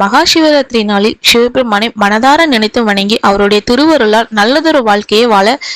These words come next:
எல்லாம் வல்ல இறைவனை வேண்டிக் கொள்வோம். நண்பர்களே, இந்த பதிவு உங்களுக்கு பயனுள்ளதாக இருந்தால் இது போன்று தொடர்ந்து ஆன்மீக பதிவுகளை தெரிந்து கொள்ள எங்களுடைய YouTube சேனலை மறக்காம சப்ஸ்கிரைப் செய்யுங்க. உங்களுடைய நண்பர்களுக்கும் ஷேர் பண்ணுங்க. நன்றி, வணக்கம்.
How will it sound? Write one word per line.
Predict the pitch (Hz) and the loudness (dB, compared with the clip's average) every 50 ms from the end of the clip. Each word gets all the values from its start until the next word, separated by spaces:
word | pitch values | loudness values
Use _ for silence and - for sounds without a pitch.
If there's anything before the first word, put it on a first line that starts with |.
| - _ - 220 233 | -10 _ -2 0 0
எல்லாம் | 262 320 392 392 339 | 2 2 2 2 2
வல்ல | 262 233 220 208 202 | 2 0 0 0 0
இறைவனை | 202 208 202 196 220 302 359 - 233 | 0 0 0 0 -2 -4 -4 -2 -2
வேண்டிக் | 214 208 202 202 - - | -2 -2 -2 -4 -4 -2
கொள்வோம். | 185 180 185 190 190 185 - _ _ - - 254 | -2 -2 0 -2 -2 -2 -4 _ _ -8 -4 -2
நண்பர்களே, | 247 254 285 302 320 294 254 247 240 247 - - - | -2 -2 -2 -4 -4 -4 -2 -2 -2 -2 -2 -2 -4
இந்த | 220 214 226 226 - - | -4 -4 -4 -4 -2 -2
பதிவு | 233 240 285 320 339 339 294 | -2 0 0 0 0 0 0
உங்களுக்கு | 240 226 226 220 220 - 240 208 208 | 0 0 -2 -2 -2 -4 -4 -2 -2
பயனுள்ளதாக | 202 208 220 233 233 240 240 240 233 240 - 269 254 220 | -2 -2 -2 -2 -2 0 0 0 -2 -2 0 -2 -2 0
இருந்தால் | 208 202 202 202 214 226 - - - 214 | -2 -2 -2 -2 -2 -2 -2 -2 -4 -2
இது | 202 220 - - | -2 -2 -4 -2
போன்று | - 262 320 320 320 - - 233 | -2 -2 -2 -2 -4 -4 -2 -2
தொடர்ந்து | 214 214 214 226 247 - - 214 214 | -2 -2 -2 -2 -2 -2 -2 -2 0
ஆன்மீக | 226 262 277 285 302 311 - 285 - 247 | 0 0 0 0 -2 -2 -2 -4 -2 -2
பதிவுகளை | 220 208 220 220 214 214 214 247 - - | -2 0 0 0 0 -2 -4 -4 -4 -4
தெரிந்து | 226 214 220 240 254 - | -2 -2 -2 -2 -2 -2
கொள்ள | 226 214 208 233 - - 220 | -2 -2 0 -2 -2 -2 -4
எங்களுடைய | 202 208 202 208 202 214 214 220 240 | -2 0 -2 0 0 0 0 0 0
YouTube | 269 262 - 285 - - | -2 -2 -6 -6 -4 -2
சேனலை | 254 202 190 196 208 214 208 233 214 | -2 -2 0 -2 -2 -2 -2 -2 0
மறக்காம | 208 214 247 - 240 208 208 233 277 - - | 0 0 0 0 -2 -2 0 0 -2 -2 -4
சப்ஸ்கிரைப் | 190 - - - 233 233 220 - 220 | -4 -4 -2 -2 -2 -2 -2 -2 -4
செய்யுங்க. | 185 190 202 220 262 - - | -4 -2 -2 -2 -2 -2 -2
உங்களுடைய | 214 202 202 202 208 208 208 196 | -2 -2 0 0 0 -2 -2 -4
நண்பர்களுக்கும் | 208 247 269 294 277 214 196 - - 269 302 294 - - | -4 -2 -2 0 0 0 -2 -2 -2 -4 -4 -2 -2 -2
ஷேர் | 220 190 - - 190 | -2 -2 -2 -4 -6
பண்ணுங்க. | 185 185 190 196 - - - - - _ _ - 214 | -6 -4 -4 -4 -4 -6 -8 -16 -20 _ _ -4 -2
நன்றி, | 214 233 277 269 254 277 403 403 _ - 220 | -2 -2 0 -2 -2 -2 -4 -4 _ -4 -2
வணக்கம். | 196 190 180 - - 180 196 | -2 -2 -2 -2 -4 -4 -6